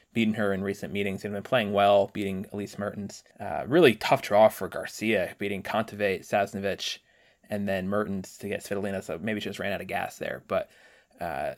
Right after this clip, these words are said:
that was, uh, a big win for Svitolina, 'cause now she's in a huge position to sh-, be the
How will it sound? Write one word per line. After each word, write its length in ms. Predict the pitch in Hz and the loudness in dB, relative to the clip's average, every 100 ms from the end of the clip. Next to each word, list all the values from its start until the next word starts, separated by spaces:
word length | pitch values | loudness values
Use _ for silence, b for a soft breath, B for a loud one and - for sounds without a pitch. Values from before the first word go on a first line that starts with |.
| - | 2
that 220 | 107 - | 2 2
was, 280 | 95 98 - | -4 -10 -6
uh, 340 | 98 90 - - | -2 -2 -4 -6
a 60 | |
big 240 | - 127 117 | -2 0 4
win 140 | 131 | 2
for 80 | 123 | 2
Svitolina, 480 | - 139 139 135 120 | 0 2 4 4 2
'cause 140 | 117 | 2
now 180 | 123 123 | 4 4
she's 180 | 139 127 | 2 0
in 80 | |
a 60 | 117 | 0
huge 340 | 110 127 131 | 0 -2 -2
position 600 | 127 113 127 - 110 107 - - | -2 0 0 2 0 0 -6 -8
to 560 | 117 113 110 110 101 - - | -2 0 0 -2 -6 -12 -12
sh-, 160 | - - - | -12 -12 -6
be 140 | 117 | -4
the 180 | 113 113 | -2 -4